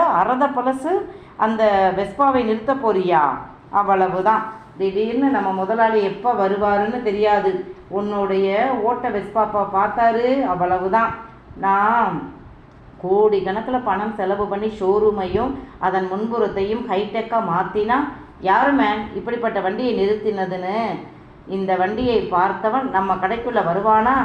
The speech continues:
அப்படின்னு எகிரி குதிப்பாரு. ஏற்கனவே ஒரு முறை அப்படி நடந்திருக்கு. இவ பாட்டுக்கு நான் கவனிக்காம இருக்கும்போது வைத்துட்டு வந்துட்டா,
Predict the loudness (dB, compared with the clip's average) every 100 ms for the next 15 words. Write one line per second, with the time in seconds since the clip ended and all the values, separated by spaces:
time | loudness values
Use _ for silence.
0 | -2 -8 -8 -4 -4 -4 0 0 2 -2
1 | -2 -2 -2 2 2 0 -4 -10 -18 -20
2 | -4 0 0 0 -2 -2 0 0 2 0
3 | 0 0 0 0 -2 0 0 0 -2 0
4 | -2 -2 -6 -6 -10 -18 -12 -4 0 2
5 | 2 0 -2 -4 0 2 2 0 -4 -12
6 | -20 -8 0 0 2 0 -2 -2 0 2
7 | 2 0 0 -2 -2 0 0 0 -2 -2
8 | -6 -4 -2 -2 -4 0 2